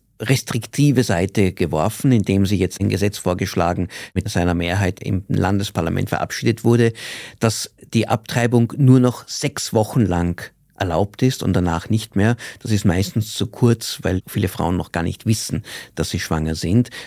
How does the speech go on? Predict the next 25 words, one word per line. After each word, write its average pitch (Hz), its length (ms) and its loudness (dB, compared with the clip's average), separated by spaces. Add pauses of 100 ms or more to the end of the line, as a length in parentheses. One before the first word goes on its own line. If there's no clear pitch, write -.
Das - 140 -2
heißt, 98 360 0
sie - 220 -2
haben 92 140 2
sich 98 240 -4
damit 110 340 4
hier 117 400 4 (360)
den 104 160 -2
Staaten - 320 -2
angeschlossen, 107 640 -2
die 127 100 -6
die 123 140 -4
restriktivsten 113 960 -2
Abtreibungsgesetze 95 1040 -4
haben. 78 400 0 (960)
Das - 360 -4 (140)
wirkt 147 500 2
sehr 135 220 0
gut 151 640 4
bei 110 220 2
der 101 300 2 (340)
evangelikalen, 104 1120 2
christlichen 117 880 2
und 92 340 -4
rechten 107 880 0